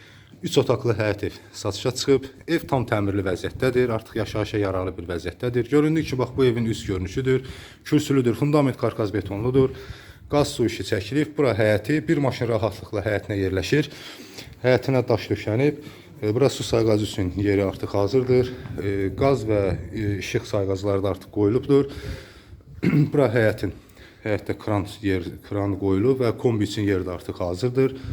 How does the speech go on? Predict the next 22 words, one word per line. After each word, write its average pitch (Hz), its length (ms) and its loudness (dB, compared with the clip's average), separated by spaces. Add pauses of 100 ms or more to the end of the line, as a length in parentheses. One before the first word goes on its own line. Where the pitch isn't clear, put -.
(1160)
Bir 120 120 -4
daha 113 180 -2
evin 110 340 -4
üst - 160 -12
görüntüsünü 101 460 -6
göstərim. 110 480 -2 (1400)
Yəni, 104 160 -10
bir 131 160 2
maşın, 151 400 2 (320)
qeyd 110 240 2
etdiyim 135 240 -6
kimi, 135 320 0
rahatlıqla 101 640 0 (240)
yerləşir, 104 640 -2
e, 117 160 -2
maş-, 120 220 -6 (100)
həyətə 120 380 2 (100)
və 123 160 4
oturmağa 107 480 0
da 101 80 4
yer 95 240 2
qalır. 135 300 4